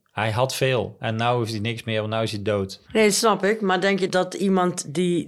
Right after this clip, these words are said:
Speaker 2: daarmee bezig is, zeg maar, zo iemand, dat dat altijd daar de drijfveer achter is?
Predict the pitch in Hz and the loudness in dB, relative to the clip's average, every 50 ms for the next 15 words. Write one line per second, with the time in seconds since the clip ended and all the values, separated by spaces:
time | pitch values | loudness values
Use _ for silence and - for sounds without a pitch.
0 | 147 127 180 175 185 190 196 196 190 180 170 165 - 180 185 196 214 196 - 160 | -2 0 2 2 4 4 4 4 4 4 4 2 2 4 4 4 4 4 2 0
1 | 143 151 160 175 175 - - - - - - 165 160 - 165 156 156 151 151 147 | 2 2 2 2 2 -2 -4 -4 -4 -2 -2 -2 0 0 0 0 2 0 0 2
2 | - 165 165 156 - 175 175 160 156 151 151 147 - 165 170 165 - 165 160 - | 2 4 4 4 2 2 0 0 2 0 0 0 0 -2 -2 2 2 0 2 2
3 | - 139 175 180 180 170 160 160 151 151 - - 143 135 170 170 175 175 156 139 | 0 0 0 0 2 2 2 2 2 0 -6 -10 -2 2 2 4 4 2 2 2
4 | 156 151 131 - - 151 170 202 240 277 - - 262 262 - - - 262 277 - | 0 0 2 0 0 2 2 2 2 0 -2 -2 -2 -2 0 -2 -2 -4 -4 -6
5 | - 226 233 285 370 - - | -6 -4 -2 -4 -4 -4 -6